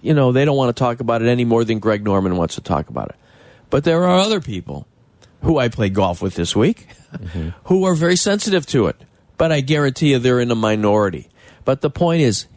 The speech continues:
Speaker 1: can the P G A Tour, which is a business and which has an entire ecosystem going on here, could they possibly merge with the Saudis,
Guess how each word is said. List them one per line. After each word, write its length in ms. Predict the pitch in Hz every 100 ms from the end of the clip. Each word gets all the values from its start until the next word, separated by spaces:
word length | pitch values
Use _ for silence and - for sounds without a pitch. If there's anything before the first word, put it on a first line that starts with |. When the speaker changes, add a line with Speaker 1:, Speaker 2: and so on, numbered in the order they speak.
| - _
Speaker 1:
can 420 | - - 175 185 190
the 80 |
P 200 | 170 185 160
G 160 | 170
A 80 | 156
Tour, 440 | - 175 131 - - _ _ -
which 300 | 135 143 160
is 120 | 156
a 60 |
business 600 | 170 175 147 104 - - - _ _ _ _ _ _
and 220 | 123 117
which 180 | 131 123
has 220 | 151 143
an 60 | 151
entire 420 | 151 - 175 175
ecosystem 760 | 147 180 - 147 143 120 127 117
going 280 | 113 110 107
on 220 | 127 131
here, 180 | 98 - - - - _ _
could 280 | - 240 214
they 160 | 170
possibly 760 | - - 170 196 202 175 170 151
merge 760 | 143 151 170 147 104 80 - - - - -
with 500 | 135 143 127 - - - _ _ _ _ -
the 80 |
Saudis, 840 | 101 - 180 214 165 120 131 -